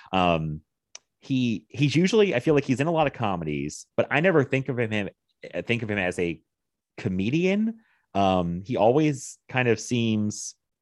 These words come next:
a bit aloof to me, even going back to, like, maybe, like, Say Anything or this movie, but it works in this movie for him to be aloof 'cause he's a hitman with his whole secret life. Um,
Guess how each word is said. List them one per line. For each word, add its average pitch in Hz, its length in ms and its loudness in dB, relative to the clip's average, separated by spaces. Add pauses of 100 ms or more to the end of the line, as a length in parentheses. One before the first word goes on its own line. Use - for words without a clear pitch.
(540)
a 98 80 2
bit 113 280 0
aloof 90 520 0
to 170 120 -4
me, 156 180 0
even 127 300 -2
going 110 180 2
back 95 240 0
to, 107 80 -4
like, 82 320 0 (800)
maybe, 82 140 -4
like, 73 160 -4
Say 82 180 0
Anything 98 760 0
or 85 540 2 (380)
this 113 260 0
movie, 101 300 4
but 95 240 0
it 147 100 8
works 180 240 6
in 139 60 0
this - 60 -4
movie 98 140 2
for 104 120 -8
him 104 160 -2
to 101 60 -2
be 90 100 0
aloof 82 280 2
'cause 82 140 -6
he's 82 80 -6
a 76 60 -4
hitman 82 320 -2
with 78 80 -4
his 85 80 -12
whole 87 160 -2
secret 85 360 -4
life. 78 300 2 (360)
Um, 80 540 2